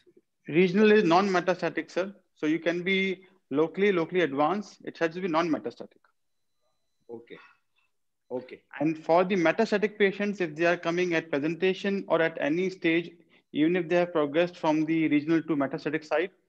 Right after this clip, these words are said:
Speaker 1: and it is coming to your clinic, please ask them to undergo a germline testing only.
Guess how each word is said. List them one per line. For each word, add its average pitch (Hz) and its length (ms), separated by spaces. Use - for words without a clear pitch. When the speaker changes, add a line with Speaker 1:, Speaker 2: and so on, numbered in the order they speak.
Speaker 1:
and 139 120
it 147 100
is 170 100
coming 165 300
to 170 80
your 165 220
clinic, 190 460
please 180 260
ask 151 220
them 180 180
to 165 100
undergo 156 440
a 165 60
germline 147 520
testing 151 420
only. 156 380